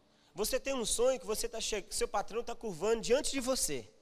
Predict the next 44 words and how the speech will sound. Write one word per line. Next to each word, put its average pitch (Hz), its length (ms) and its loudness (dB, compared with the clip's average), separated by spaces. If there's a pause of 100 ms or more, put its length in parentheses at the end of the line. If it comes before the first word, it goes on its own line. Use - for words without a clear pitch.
(840)
Você 226 240 2
tem 311 160 -2
coragem 202 300 4
de - 60 0
chegar 160 240 2
amanhã 156 400 2
pra 156 120 -6
ele 160 140 0
e - 20 -2
falar 151 200 2
assim: 147 280 -2
"Cara, 214 280 2
eu 180 60 -2
sonhei 202 340 2
que - 40 -8
você 214 120 -2
tava 208 240 0
dobrando 185 420 2
o - 20 4
joelho 170 300 2
diante 185 300 0
de 220 100 0
mim 180 240 2
e 202 40 -4
você 208 280 0
ia 208 140 0
me 214 100 -4
servir"? 135 480 -4 (2750)
Fala 311 240 8
pra 240 160 4
mim 240 120 4
com 233 80 4
a 233 40 6
maturidade 214 640 6
que 196 80 -6
você 214 200 2
tem, 214 240 2
se 214 80 0
você 208 200 -2
tem 202 120 -2
coragem 175 280 4
de - 60 -4
fazer 143 260 -2
isso. - 340 -8